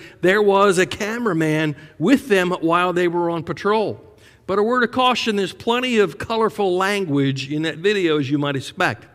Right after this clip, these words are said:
I did manage to pull a shot of the video of the Marine. He's the guy on the right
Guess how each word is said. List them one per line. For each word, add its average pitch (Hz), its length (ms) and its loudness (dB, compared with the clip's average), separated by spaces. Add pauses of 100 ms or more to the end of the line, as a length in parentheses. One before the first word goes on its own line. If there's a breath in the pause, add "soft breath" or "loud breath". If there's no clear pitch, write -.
(560 loud breath)
I 196 80 0
did 285 160 4
manage 269 460 4
to - 100 0
pull 233 360 4
a 151 60 4
shot 208 360 2
of 190 60 0
the 160 80 2
video 185 380 4
of 160 80 2
the 156 80 4
Marine. 156 480 4
He's 131 160 -4
the 170 80 0
guy 226 220 -4
on 240 100 -2
the 196 80 2
right 190 340 2